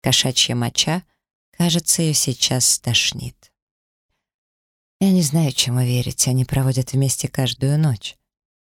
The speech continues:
«Мы не проводим вместе ночь, мы работаем в одном баре».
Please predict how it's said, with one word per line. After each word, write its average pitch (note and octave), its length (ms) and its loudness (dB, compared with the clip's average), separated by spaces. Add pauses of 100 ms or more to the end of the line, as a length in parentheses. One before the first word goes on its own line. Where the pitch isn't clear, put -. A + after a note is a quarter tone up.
(220)
«Мы B2+ 80 2
не B2 60 2
проводим D3+ 460 0
вместе B2+ 380 -2
ночь, A#2+ 280 -2
мы A#2 100 0
работаем B2+ 420 -2
в B2+ 40 -2
одном B2 340 -2
баре». - 340 -6